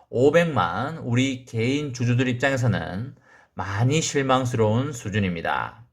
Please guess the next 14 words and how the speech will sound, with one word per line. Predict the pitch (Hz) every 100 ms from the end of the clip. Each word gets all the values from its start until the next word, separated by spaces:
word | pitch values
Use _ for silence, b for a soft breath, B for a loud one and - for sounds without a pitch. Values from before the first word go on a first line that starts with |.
| _ _ _ _
하지만 | - 143 170 139 82 85 131 175 175
이 | - 131 151
분기 | 160 160 156 165
실적 | 151 175 165 170 160
발표 | 147 139 - 156 147 127
이후에는 | 113 147 180 135 95 82 90 135 180 b b
삼성전자를 | - 143 139 123 156 127 92 98 160 131 85 b b -
충분히 | - 208 196 208 98 90 143 185 180
기대해 | - 117 117 110
볼 | 107
만한 | 101 101 101
걸로 | 98 87 101 156 160
예상이 | 98 110 117
됩니다. | 131 92 90 85 78 -